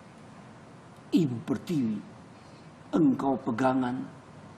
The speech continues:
dalam perjalanan janji pusaka dan sakti. Tanah tumpah darahku, makmur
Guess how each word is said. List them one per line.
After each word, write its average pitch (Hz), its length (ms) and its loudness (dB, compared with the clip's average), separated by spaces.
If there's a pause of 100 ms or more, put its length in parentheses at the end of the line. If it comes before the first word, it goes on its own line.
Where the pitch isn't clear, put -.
(120)
dalam 147 440 4
perjalanan 143 920 2
janji 131 320 4
pusaka - 680 -4
dan - 200 -8
sakti. - 760 -8 (880)
Tanah 113 320 -6
tumpah 113 480 -2
darahku, 107 560 -12 (640)
makmur 180 480 0